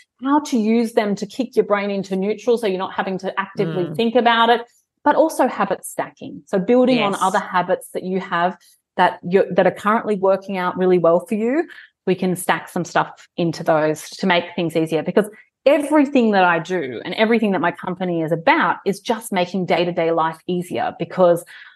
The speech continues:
Speaker 1: I acknowledge that, you know, I live it as well. We have
Speaker 2: Mm.
Speaker 1: to make life, like, it's, we don't, we're only here for such a short time. It has to be joyful, functional, and I wanna have more fun.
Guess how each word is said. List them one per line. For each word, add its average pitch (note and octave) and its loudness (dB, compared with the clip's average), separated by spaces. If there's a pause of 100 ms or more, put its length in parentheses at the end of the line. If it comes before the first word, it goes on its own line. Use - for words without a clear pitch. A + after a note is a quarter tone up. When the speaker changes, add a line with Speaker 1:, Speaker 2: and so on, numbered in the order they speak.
Speaker 1:
I F#3 2
acknowledge F#3+ 0
that, F3 0 (200)
you G3 -6
know, D#3+ -2
I F#3+ 2
live A3 4
it G#3 4
as E3 2
well. G3 2 (260)
We G#3 -6
have - -4
Speaker 2:
Mm. C#3+ -10
Speaker 1:
to C4 0
make B3 -2
life, G#3 0
like, C4 4
it's, - -4
we B3 4
don't, C4 0
we're C4 2
only C4+ 0
here C4+ -2
for B3+ -4
such - -4
a G3+ -6
short - 0
time. G3 -2
It F#3+ -4
has A3+ -2
to B3 4
be F#3+ 2 (220)
joyful, G#3 4 (160)
functional, G3 -2
and F#3+ -2
I G#3 2
wanna A3+ 0
have G3+ 0
more F#3 -2
fun. E3+ -4